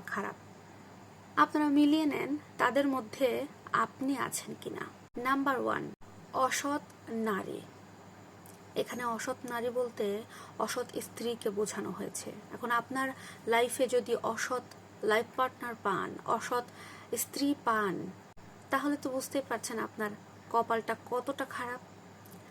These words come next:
আমাদের নবীজি বলেছেন, যে পুরুষ বিয়ে করার পরে বুঝতে পারে বা জানতে পারে যে তার বিবাহিত স্ত্রী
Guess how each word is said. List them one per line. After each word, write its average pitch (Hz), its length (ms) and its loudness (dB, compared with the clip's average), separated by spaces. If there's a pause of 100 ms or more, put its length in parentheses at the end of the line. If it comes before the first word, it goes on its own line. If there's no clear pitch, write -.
(720)
আমাদের 247 300 6
নবীজি 269 300 2
বলেছেন, 254 600 2 (420)
যে 247 320 8 (260)
পুরুষ 254 480 4 (120)
বিয়ে 240 280 6
করার 233 300 2 (120)
পরে 220 420 4 (640)
বুঝতে 247 280 2
পারে 226 240 2
বা 220 140 4
জানতে 220 400 2
পারে 226 240 2
যে 220 180 2
তার 208 180 4
বিবাহিত 226 800 2
স্ত্রী 233 580 0